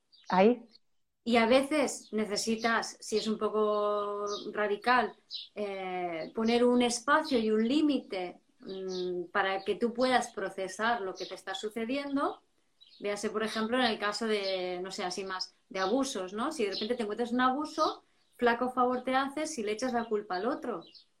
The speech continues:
Speaker 2: Tú pon el espacio y el límite que necesitas, pero eso lo procesas contigo.
Speaker 1: Ujú, ujú.
Speaker 2: Si tú estás viviendo un abuso, esto viene de atrás.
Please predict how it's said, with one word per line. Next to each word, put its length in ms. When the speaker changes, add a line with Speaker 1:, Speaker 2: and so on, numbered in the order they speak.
Speaker 2:
Tú 140
pon 340
el 120
espacio 520
y 100
el 140
límite 460
que 120
necesitas, 880
pero 160
eso 180
lo 140
procesas 480
contigo. 800
Speaker 1:
Ujú, 340
ujú. 280
Speaker 2:
Si 100
tú 100
estás 220
viviendo 300
un 100
abuso, 400
esto 380
viene 200
de 100
atrás. 760